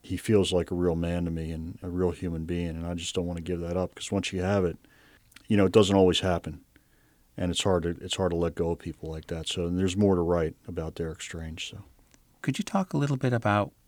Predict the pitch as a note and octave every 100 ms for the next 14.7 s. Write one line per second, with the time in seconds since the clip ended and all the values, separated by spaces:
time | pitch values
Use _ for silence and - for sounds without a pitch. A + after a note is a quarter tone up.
0 | _ - - - A2+ - A2+ G#2 - G#2
1 | F#2+ - - G2+ - F#2 F2+ F2 F2+ -
2 | F2 F2 E2+ E2 E2+ E2+ - _ _ _
3 | _ - - - - A#2+ A2 C#3 B2+ F2+
4 | F#2+ F2+ F2+ F2+ F2 E2 A2 - - -
5 | G2 F#2 - _ _ G2 F#2 G2+ G2 F#2
6 | F2 F2+ F#2+ G2+ - F#2+ G2+ F#2 - F2
7 | E2+ F#2 F2 F2 E2+ - G2+ F#2 - F#2
8 | F2+ F#2+ - - F2 E2+ E2+ - F2+ E2+
9 | - - - _ - F2+ D#2+ F#2 F#2+ F#2
10 | F#2 - _ _ - G2 F2+ E2+ F2+ G2
11 | - - - G#2 F2 F2 F2+ F2+ G2+ F#2+
12 | F2 F2 F2+ F#2 F2 - F2+ E2 F2 E2+
13 | E2 G#2+ F#2 F2 F2 G2+ F2+ F#2+ G2+ F2+
14 | F2+ F2 E2+ F#2 G#2 F2+